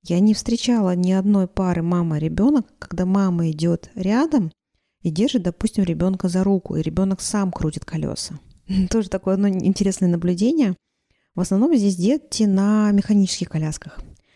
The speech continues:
Вчера к нам поступил ребёнок, который, э, передвигается на электроколяске. Насколько наличие вот этой электроколяски привлекло внимание к нему,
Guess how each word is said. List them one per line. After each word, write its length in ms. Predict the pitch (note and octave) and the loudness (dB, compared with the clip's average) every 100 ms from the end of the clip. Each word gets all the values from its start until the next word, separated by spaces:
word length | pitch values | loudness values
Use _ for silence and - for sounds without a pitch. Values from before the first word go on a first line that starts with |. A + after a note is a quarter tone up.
| _ _ _ | _ _ _
Вчера 640 | - - F#3 F#3+ A3 D4+ D4+ | -6 0 0 2 2 4 2
к 100 | G3+ | 2
нам 200 | G3+ F#3+ | 0 -2
поступил 460 | - - - G#3+ | -8 -12 -2 0
ребёнок, 520 | G3 F3 A3+ C#4+ C4 | 0 2 2 2 0
который, 720 | - F3+ - F#3+ G#3 A3+ A3 G3+ - | -2 -6 -2 0 2 2 0 -2 -4
э, 280 | F3+ E3+ E3+ | 0 0 0
передвигается 640 | F3 D#3+ E3 F#3 G3 - | -2 -2 -2 -2 -2 -2
на 200 | F#3 F#3 | -2 0
электроколяске. 920 | F3+ F3 E3+ - - D#3 C#3+ - - C#3+ D#3+ | -2 -2 -2 -6 -8 -6 -6 -8 -14 -12 -4
Насколько 640 | E3+ - A3+ - G#3+ F#3 F3+ - | -4 -2 -4 0 -2 -2 -6 -2
наличие 500 | F#3+ G#3+ G#3+ - F#3 | 0 2 0 -2 -2
вот 200 | - F#3+ | -2 -2
этой 200 | F#3+ F#3 | -2 -2
электроколяски 880 | G#3 F#3 F3 - F3 A3+ D#4+ - | -2 -4 -8 -6 -6 -6 -6 -8
привлекло 640 | - F#3 F#3 G3 - A#3+ F#3+ | -2 0 0 -2 -2 0 2
внимание 800 | F3+ G3+ G3 G3 C4+ E4 C4 | 4 4 4 2 2 2 2
к 140 | G#3 - | 0 2
нему, 480 | G#3+ G#3 F#3+ D#3 | 4 4 4 0